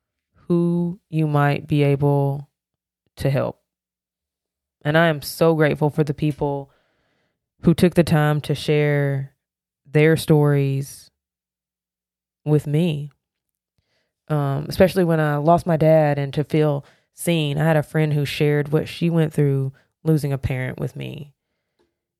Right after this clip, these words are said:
And man, that made all the difference for me during that time. To not feel alone and to have someone that I could talk to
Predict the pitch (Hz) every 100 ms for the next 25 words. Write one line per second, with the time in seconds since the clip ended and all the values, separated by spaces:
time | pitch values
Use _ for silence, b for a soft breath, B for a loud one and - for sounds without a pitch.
0 | - 147 147 156 156 151 143 147 143 135
1 | 135 139 131 139 156 - - 143 139 139
2 | 151 151 151 135 123 - 117 135 147 135
3 | _ _ _ _ _ _ _ - 156 151
4 | 147 151 170 151 147 143 139 135 135 135
5 | 147 143 135 151 147 160 147 143 139 135
6 | 131 - 135 - 151 147 - 147 143